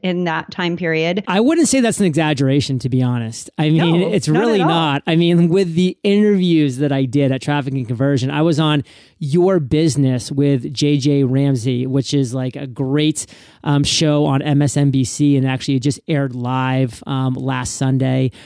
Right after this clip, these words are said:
Speaker 2: which was really cool. So I got to see that live on M S N B C, and I actually posted that on, on social media as well, both on Facebook and Instagram. So Fire Nation,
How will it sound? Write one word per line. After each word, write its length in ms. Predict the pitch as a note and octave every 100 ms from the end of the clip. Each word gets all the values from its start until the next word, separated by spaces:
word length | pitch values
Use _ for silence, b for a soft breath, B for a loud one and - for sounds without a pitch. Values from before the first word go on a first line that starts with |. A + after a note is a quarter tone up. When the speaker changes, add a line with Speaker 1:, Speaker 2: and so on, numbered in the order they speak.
| B -
Speaker 2:
which 180 | D3
was 140 | D3+ C3
really 200 | D3 C#3
cool. 260 | - C#3+
So 100 | C3
I 40 | C3+
got 120 | C3+
to 60 | A#2
see 180 | D3+
that 180 | C3+ C#3
live 300 | C3 B2 C3
on 100 | B2+
M 140 | B2+ B2+
S 160 | B2
N 100 | B2
B 120 | A#2+
C, 360 | B2 - E3 D#3+
and 80 | C#3
I 60 |
actually 280 | D3 D3 C#3
posted 320 | - D3+ C3+ C#3+
that 80 | C3+
on, 120 | C3
on 160 | C#3+ C3
social 360 | - D3 C3+
media 280 | C#3 C#3 C3
as 100 | A#2+
well, 300 | B2 C3+ C3+
both 400 | A2+ C#3+ C#3+ - B B B
on 220 | C#3+ C#3+
Facebook 420 | - C#3+ - C#3+ -
and 180 | E3+ D#3+
Instagram. 500 | F3 E3+ C#3 C3+ B2+
So 140 | D#3
Fire 260 | F#3+ F#3+ F#3+
Nation, 420 | A3+ - F3+